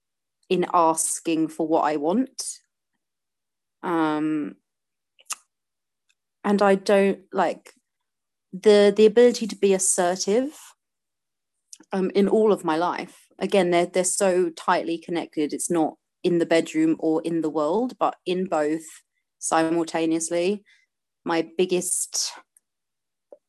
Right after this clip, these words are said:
uh, uh, challenge, my biggest challenge has always been assertiveness and being able to ask for what I want and need, um,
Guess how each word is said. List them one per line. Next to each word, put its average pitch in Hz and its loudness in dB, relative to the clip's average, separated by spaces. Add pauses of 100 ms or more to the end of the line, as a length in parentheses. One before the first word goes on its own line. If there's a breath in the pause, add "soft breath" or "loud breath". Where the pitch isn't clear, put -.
(140)
uh, 160 4 (140)
uh, 175 -2 (220)
challenge, 156 -2
my 170 0
biggest 160 -6
challenge 165 -2
has 165 -6
always 165 0
been 156 -2
assertiveness 143 -6
and 160 -6
being 151 -2
able 147 -6
to - -6
ask 143 -2
for 147 -2
what 139 -2
I 143 0
want 139 -6 (100)
and 147 -2
need, 156 -4 (1080)
um, 147 0